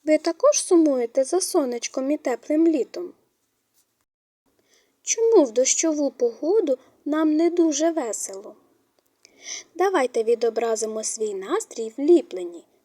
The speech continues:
Зберемо краплинки веселого літнього дощику та сумного осіннього дощу в різнокольорові мисочки, що ви їх виліпите. Що ж таке мисочки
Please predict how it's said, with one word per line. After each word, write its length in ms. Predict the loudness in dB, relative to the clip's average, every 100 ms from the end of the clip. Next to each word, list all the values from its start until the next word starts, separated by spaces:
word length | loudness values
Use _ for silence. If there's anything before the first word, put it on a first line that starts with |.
| _
Зберемо 520 | -2 0 2 0 -4 -8
краплинки 840 | -8 -6 -8 -2 0 2 0 -4
веселого 720 | -6 -6 -2 0 0 0 0 0
літнього 600 | -2 -8 -10 -12 -10 -6
дощику 640 | 0 0 0 -4 -10 -16 -18 _ _
та 160 | -4 -2
сумного 600 | 0 2 2 0 -6 -4
осіннього 720 | -4 -2 -4 -6 -6 -10 -10
дощу 500 | -10 -8 -6 0 0 0 _ _
в 60 | -8
різнокольорові 960 | -6 -6 -6 -2 0 2 2 2 4 4
мисочки, 840 | 2 0 -4 -4 -6 -4 -4 -4 _ _
що 320 | -6 -4 -4 -6
ви 240 | -2 -2
їх 220 | -2 -6 _ _ _
виліпите. 840 | -2 2 2 0 -4 -8 -8 -10 -10 _ _ _ _ _ _ _ _ _ _ _ _ -20 -20 _
Що 380 | -4 -2 2 2
ж 140 | 2
таке 320 | -2 -6 -4 -6
мисочки 640 | -4 -6 -4 -4 -2 0